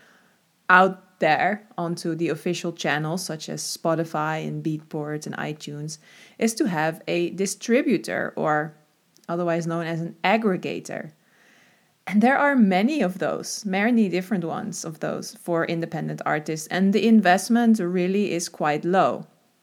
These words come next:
So in that sense, it's a, working with a distributor is kind of a low risk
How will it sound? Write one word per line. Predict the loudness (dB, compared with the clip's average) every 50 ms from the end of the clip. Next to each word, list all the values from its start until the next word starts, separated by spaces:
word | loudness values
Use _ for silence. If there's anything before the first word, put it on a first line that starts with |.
| _ _ _ _ _ _ _ _ _ -20 -14 -8
So | -4 -2 0 0 0
in | 0 0 0 2
that | 2 0 0 -2
sense, | -4 -4 -4 -2 -2
it's | -4 -4 -4 -4
a, | -4 -4 -6 -6 -10 _ _ _ _ _ _ _ _ _ _ _ _ _ _ _ _ _ _ _ _ _ _ _ _ _
working | -4 0 2 4 4 4 2 0 2
with | 2 0 0 0 -2
a | -4
distributor | -4 -6 -8 -8 -6 -4 -4 -4 -4 -4 -4 -2 -2 -2
is | -2 -4 -6
kind | -6 -6 -6 -6
of | -6 -6
a | -6
low | -4 -4 -4 -4 -4
risk | -4 -4 -4 -4 -6 -8 -10 -12 -14 -20